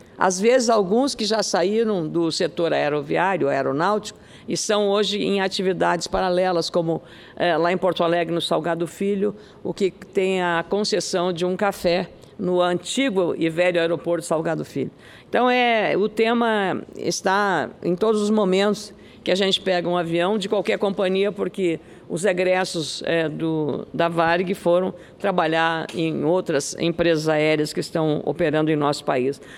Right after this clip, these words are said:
Assim é que, desta forma, a Justiça resgatou esse direito e desejamos já uma providência tomada, ah, pela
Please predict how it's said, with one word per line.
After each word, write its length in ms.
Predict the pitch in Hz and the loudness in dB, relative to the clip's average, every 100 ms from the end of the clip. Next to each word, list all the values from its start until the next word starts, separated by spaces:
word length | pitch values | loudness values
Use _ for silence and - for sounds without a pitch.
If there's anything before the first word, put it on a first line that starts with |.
| - | -4
Assim 300 | - - 233 | -2 0 2
é 60 | 226 | 0
que, 340 | 226 226 196 | 2 2 4
desta 380 | 151 180 185 185 | 2 0 2 0
forma, 480 | - 196 202 180 - - - - | 2 2 4 2 -2 -10 -10 0
a 140 | 170 | 0
Justiça 760 | 190 208 - 240 254 - 175 - - - | 2 -2 -2 0 0 0 -2 -4 -14 -10
resgatou 520 | - 202 196 185 180 180 | 0 0 2 0 0 0
esse 220 | 170 196 | 0 0
direito 500 | 196 180 196 202 - - - - | 2 2 2 0 -8 -20 -16 -4
e 300 | 202 202 190 | 0 2 2
desejamos 680 | 185 202 196 175 180 190 175 | 2 0 2 2 2 2 2
já 200 | 175 180 | 2 2
uma 120 | 180 175 | -2 0
providência 560 | 190 185 170 175 185 | 2 2 2 0 0
tomada, 580 | 170 165 165 160 151 147 - - - - | 0 2 2 2 0 -6 -10 -20 -8 0
ah, 180 | 160 | 0
pela 640 | 160 190 160 165 143 135 | 2 2 2 2 2 2